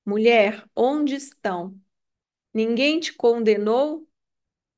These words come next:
Respondeu, "Ninguém, Senhor." Nossa, que absolvição pra essa mulher, meu Deus. Que absolvição. Que absolvição do seu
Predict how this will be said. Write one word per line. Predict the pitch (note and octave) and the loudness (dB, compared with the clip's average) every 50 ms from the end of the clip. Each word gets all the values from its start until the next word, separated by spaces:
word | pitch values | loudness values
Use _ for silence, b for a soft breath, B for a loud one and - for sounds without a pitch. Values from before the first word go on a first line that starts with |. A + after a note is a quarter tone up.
| _ _ _ _ _ _ _ _ _ _ | _ _ _ _ _ _ _ _ _ _
Respondeu, | _ _ A3 G#3+ G#3+ - _ A3+ G#3+ G#3 G3 G3 G3 G3 G3 | _ _ -14 -14 -14 -14 _ -10 -10 -8 -8 -8 -8 -8 -8
"Ninguém, | G#3 A#3 B3+ A#3+ A#3 A3 G#3+ A3+ | -10 -10 -8 -6 -6 -6 -6 -6
Senhor." | A3 - - F#3+ G3 F#3+ F#3 G3 F#3+ F#3+ - _ _ _ _ _ _ _ _ _ _ _ _ _ _ _ _ _ _ _ _ _ _ | -8 -8 -8 -6 -4 -4 -4 -6 -8 -10 -16 _ _ _ _ _ _ _ _ _ _ _ _ _ _ _ _ _ _ _ _ _ _
Nossa, | G#3 G#3 G#3+ G#3 G3+ G3+ G3 G#3+ G#3+ - - - - - G3+ G#3 | -6 -4 -2 0 2 0 0 -2 -6 -8 -8 -8 -6 -6 -8 -8
que | - - - C4+ | -8 -6 -2 0
absolvição | B3+ A#3 A3 A#3+ A3 - - A3+ A#3+ A3 G#3 A3 G#3+ A3 - A3+ G#3+ A3 G#3+ | 0 0 0 -4 -6 0 2 4 4 4 2 -2 -4 -4 -2 -2 -2 0 0
pra | G#3+ G#3+ G#3 | -2 -2 -2
essa | G#3 G#3 - A3 | -2 -4 -6 -8
mulher, | G3+ G3+ G3 G3 F#3+ F#3+ F#3+ G3+ G3 | -8 -6 -4 -4 -2 -2 -2 -2 -4
meu | F#3 F#3+ - | -4 -6 -6
Deus. | - - F#3+ F#3+ G3+ A3 - - - - _ _ _ _ _ _ _ _ _ _ _ _ _ _ _ _ _ _ _ _ _ _ _ _ | -6 -6 -8 -8 -8 -12 -14 -16 -20 -20 _ _ _ _ _ _ _ _ _ _ _ _ _ _ _ _ _ _ _ _ _ _ _ _
Que | - - | -6 -2
absolvição. | - A3 G#3+ G#3+ - - A3+ G#3 G3 G3 G3 G3 G3 - - - F#3+ F#3+ G3 F#3+ G3 F#3+ _ _ _ _ _ B B B B B B B _ _ | -2 -2 -2 -4 -4 -2 0 0 0 0 -2 -4 -6 -6 -6 -4 -4 -4 -4 -6 -8 -14 _ _ _ _ _ B B B B B B B _ _
Que | - - | -4 -2
absolvição | A#3 A3+ G#3+ A#3 A#3 A#3 - - A3+ A3 G#3 G3 G3 G3+ F#3+ F#3+ - - - G#3 G3+ G3+ G3+ G#3+ A#3 B3 C4 - _ _ _ _ _ _ | 0 0 0 -2 -4 -4 -2 0 0 2 2 0 -4 -6 -6 -8 -10 -6 -6 -4 -4 -4 -4 -4 -6 -6 -10 -12 _ _ _ _ _ _
do | - A3 B3+ C4+ | -4 -2 -2 -2
seu | B3+ - - - - A3+ G#3+ G3+ G3+ G3+ G#3 G#3 G#3+ | -2 -4 -8 -2 2 4 4 6 4 4 2 0 -4